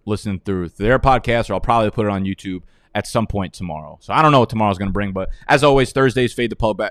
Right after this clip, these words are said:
uh, actually, Thursday's Fade the Public episode is gonna be fucking amazing. We got snacks to basically cry. There were some tears involved. And then, uh, Friday, as always, you'll get my rankings video. Um, but if you want my rankings, patreon dot com.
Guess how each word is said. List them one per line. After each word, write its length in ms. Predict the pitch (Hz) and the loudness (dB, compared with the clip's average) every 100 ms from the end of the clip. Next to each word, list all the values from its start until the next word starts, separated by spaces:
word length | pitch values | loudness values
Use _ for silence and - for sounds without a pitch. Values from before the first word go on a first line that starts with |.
| - | -6
uh, 120 | 113 104 104 107 | -6 -6 -10 -8
actually, 300 | 131 - 110 | -6 -6 -8
Thursday's 400 | - 139 185 143 | -6 -4 -4 -4
Fade 160 | 127 | -4
the 40 | 104 | -4
Public 280 | 101 110 107 | -4 -4 -6
episode 240 | 104 117 | -6 -8
is 80 | 104 | -6
gonna 100 | 92 | -10
be 60 | |
fucking 280 | 90 92 85 | -10 -12 -14
amazing. 380 | 85 82 82 82 _ _ | -20 -20 -20 -20 _ _
We 80 | 104 | 0
got 240 | 107 101 | 0 0
snacks 320 | - 92 90 - | -4 -2 -2 -6
to 120 | 98 _ _ | -12 _ _
basically 400 | 101 95 - 90 | -6 -6 -8 -10
cry. 400 | - 80 80 80 85 | -6 -4 -4 -6 -8
There 140 | 92 | -8
were 60 | 90 | -8
some 180 | 92 | -10
tears 360 | - 85 80 80 | -10 -8 -8 -8
involved. 440 | 82 78 82 78 _ - _ - | -8 -6 -6 -8 _ -20 _ -10
And 160 | 101 101 | -4 -2
then, 200 | 98 95 | -2 -2
uh, 420 | 95 95 95 87 | 0 0 -2 -4
Friday, 420 | - 123 127 127 | -2 0 0 0
as 100 | 113 | 0
always, 280 | 117 117 107 | 0 0 -4
you'll 120 | 101 | -8
get 140 | 98 | -8
my 120 | 95 90 | -6 -2
rankings 400 | 107 110 110 95 | -2 -4 -8 -6
video. 420 | 104 101 104 98 _ _ _ _ _ _ _ _ - - | -4 -2 -2 -6 _ _ _ _ _ _ _ _ -16 -6
Um, 220 | 87 85 | -4 -4
but 140 | 92 | -4
if 80 | 87 | -2
you 80 | 110 | -2
want 120 | 101 | 0
my 60 | 95 | -2
rankings, 360 | 95 90 92 | -4 -6 -8
patreon 340 | - 90 90 85 | -8 -6 -4 -4
dot 160 | 85 | 0
com. 260 | 160 180 | 4 4